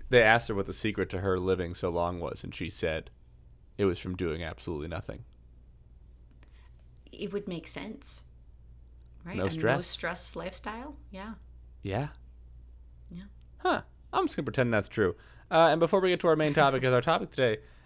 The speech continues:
Speaker 1: everybody, is lyrics. I'm very excited about this episode 'cause we went on, I went on Instagram and Facebook and had a lot of people. We had over five hundred comments of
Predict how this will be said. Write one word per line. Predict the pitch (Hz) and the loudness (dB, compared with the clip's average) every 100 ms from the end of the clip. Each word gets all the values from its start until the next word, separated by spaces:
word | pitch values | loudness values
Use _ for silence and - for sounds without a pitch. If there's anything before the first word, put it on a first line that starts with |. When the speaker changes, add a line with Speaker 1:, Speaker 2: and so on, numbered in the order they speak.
| - | -6
Speaker 1:
everybody, | 120 110 107 107 | 2 6 6 6
is | 107 98 92 - - - - | 4 4 4 -6 -20 -20 -8
lyrics. | 98 98 110 110 - - - - - - - - - | 0 6 8 8 6 -2 -10 -10 -14 -20 -20 -12 -2
I'm | 101 95 | -2 2
very | 104 113 123 | 8 8 8
excited | 123 - 107 101 | 4 6 6 6
about | 95 87 | 2 -2
this | 98 | -2
episode | 92 90 92 90 90 | -4 -4 -2 -4 -2
'cause | - 90 | -4 -4
we | 92 95 92 | -2 -2 0
went | 95 95 | 0 0
on, | 92 95 - - - - - - - | 0 -4 -10 -20 -20 -20 -20 -12 0
I | |
went | 101 104 | 4 6
on | 175 | 6
Instagram | 185 170 170 156 | 4 2 2 2
and | 110 | 4
Facebook | 139 135 147 135 | 4 4 2 0
and | 107 | -2
had | 92 101 | -2 0
a | 78 | 2
lot | 98 101 98 104 104 101 95 | 2 2 2 4 6 6 2
of | 80 - | -2 -8
people. | - 90 - | -10 -10 -6
We | 92 | -4
had | 92 95 98 - - - - | 0 0 -2 -8 -20 -10 -2
over | 98 113 113 98 | 0 4 4 2
five | - - 117 110 104 | -4 2 6 6 4
hundred | 101 98 95 - | -2 -4 -6 -8
comments | 90 85 76 - - | -8 -8 -8 -10 -8
of | 92 95 | -8 -8